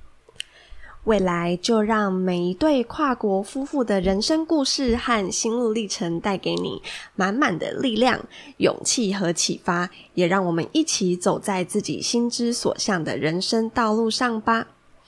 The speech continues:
最后，谢谢你愿意花时间听我分享我和 Alan 的故事。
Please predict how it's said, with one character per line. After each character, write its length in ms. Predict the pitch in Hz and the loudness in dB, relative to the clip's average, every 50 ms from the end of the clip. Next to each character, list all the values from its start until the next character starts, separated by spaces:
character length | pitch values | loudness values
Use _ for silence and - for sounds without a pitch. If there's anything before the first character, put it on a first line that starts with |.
| - - - - - - - - - - _ _ | -20 -20 -20 -20 -20 -20 -20 -20 -20 -20 _ _
最 220 | - - 208 190 | 0 2 2 2
后， 420 | 190 - 220 196 180 175 170 170 | 2 2 2 4 4 4 4 2
谢 220 | 170 - - 254 240 | 0 0 0 0 0
谢 160 | 226 - 196 | 0 0 0
你 280 | 180 170 165 - - - | 0 0 -2 -4 -6 -2
愿 180 | - 220 214 220 | 0 0 2 2
意 80 | 214 214 | 2 2
花 220 | 226 - 247 254 | 2 2 0 0
时 220 | 254 - - 214 | 0 -2 -2 -4
间 420 | 196 - 247 247 240 247 247 247 247 | -2 0 2 2 2 2 0 -2 -2
听 220 | - - 269 269 | -2 -2 0 2
我 160 | 262 247 202 | 2 4 2
分 280 | 196 - - 233 240 254 | 2 0 -2 -2 -2 -4
享 400 | 262 - 240 208 - - - - | -2 0 0 0 2 0 -2 -2
我 120 | - - | -4 -4
和 200 | - - - 202 180 - | -2 -2 -2 -2 -2 -2
Alan 360 | - - 190 190 190 190 170 165 | -2 0 2 4 4 2 2 0
的 100 | - 165 | -4 -4
故 280 | - - 247 214 - | -2 -2 -2 0 0
事。 340 | - - - - 196 - - | -2 -4 -2 -2 -2 -4 -6